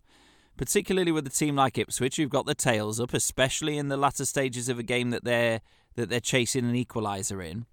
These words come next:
If you're insisting on trying to keep possession, uh, and largely that's easier to do in your own half, because usually you've got more players in your own half than them, and you've got a spare player almost in the goalkeeper.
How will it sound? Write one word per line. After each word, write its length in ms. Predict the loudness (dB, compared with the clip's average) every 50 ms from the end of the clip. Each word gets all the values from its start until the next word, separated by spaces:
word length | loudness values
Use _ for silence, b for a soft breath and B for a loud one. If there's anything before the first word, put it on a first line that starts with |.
| _ _ _ _ _ -16
If 100 | -8 -2
you're 160 | 0 0 2 2
insisting 460 | 2 0 2 0 0 0 0 -2 -2
on 120 | -2 -2
trying 220 | 0 0 0 2 0
to 60 | -2
keep 240 | -4 -6 -8 -6 -4
possession, 680 | -4 -2 2 2 2 2 0 -2 -4 -4 -4 -6 -8 -12 b b b b b b b b b b -2
uh, 260 | 0 2 2 2 2 0
and 160 | 2 2 2
largely 800 | 4 4 6 6 8 8 8 8 8 8 6 4 2 0 2 2
that's 240 | 2 0 0 0 -2
easier 400 | -2 0 0 0 0 0 -2 -2
to 140 | -2 -4 -2
do 160 | -2 0 0
in 100 | 0 0
your 160 | 0 0 2
own 220 | 2 2 2 0
half, 640 | -2 -4 -4 -2 -2 0 -2 -2 -4 -6 -10 -18 -16 -14
because 480 | -12 -8 -6 -6 -6 -6 -6 -8 -10 _ _ _ _ _ _ _ _ _
usually 500 | -8 -2 2 4 4 4 2 2 -2 -4
you've 160 | -4 -4 -4
got 140 | -6 -6 -4
more 200 | -2 -4 -4 -4
players 360 | -4 -6 -6 -6 -4 -6 -6
in 120 | -4 -4 -4
your 200 | -4 -4 -6 -6
own 140 | -6 -4
half 260 | -4 -4 -4 -6 -6 -8
than 160 | -10 -8 -6
them, 180 | -6 -4 -4
and 140 | -4 -4 -4
you've 100 | -6 -6
got 160 | -8 -8 -6
a 60 | -4 -4
spare 360 | -4 -4 -2 -4 -4 -4 -6
player 320 | -4 -2 -2 -2 0 -2
almost 360 | -2 -4 -4 -6 -6 -6 -8
in 60 | -8 -8
the 60 | -4
goalkeeper. 760 | 0 0 0 0 0 -2 -8 -10 -10 -10 -12 -14 -14 -16